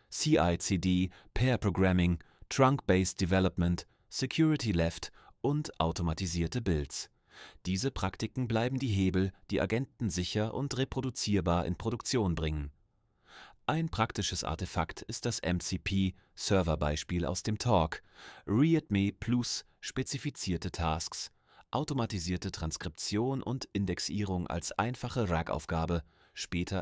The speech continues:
erweitert zu Multi-Turn-Interaktion durch ein registriertes Tool. Das zeigt, wie du Kontext,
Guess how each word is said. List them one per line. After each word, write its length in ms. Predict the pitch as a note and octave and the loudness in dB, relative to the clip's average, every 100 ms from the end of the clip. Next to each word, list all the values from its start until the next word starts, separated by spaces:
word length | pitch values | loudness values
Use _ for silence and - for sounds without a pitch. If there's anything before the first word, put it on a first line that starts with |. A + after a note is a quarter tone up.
| - | -4
erweitert 520 | A2+ F2 E2+ E2+ E2 | -2 0 0 -2 -4
zu 300 | - G#2+ G#2+ - _ - | -4 -2 -4 -6 _ -4
Multi-Turn-Interaktion 1600 | F2+ A#2+ C#3+ C#3 A#2+ G#2+ F#2 F2 E2+ F2 - - - D#2+ E2+ D#2+ - - | 0 2 0 -2 -4 2 2 2 -2 -4 -6 -6 -4 0 0 -2 -8 -12
durch 180 | A2 G#2+ | -8 -6
ein 140 | - A2+ | -4 -4
registriertes 720 | G#2+ C3+ - - D#2+ G2 - | -4 -6 -8 -6 -4 -4 -6
Tool. 400 | - G#2 D#2 C#2+ - _ _ _ | -6 -4 -4 -6 -12 _ _ _
Das 320 | G#2+ B2+ - | -2 -2 -4
zeigt, 520 | - F2+ D#2+ - - - _ - | -4 0 0 -2 -10 -18 _ -10
wie 120 | C3+ | -6
du 80 | E2 | -4
Kontext, 680 | - F#2 F#2+ G2 - - | -2 -2 -2 -4 -6 -10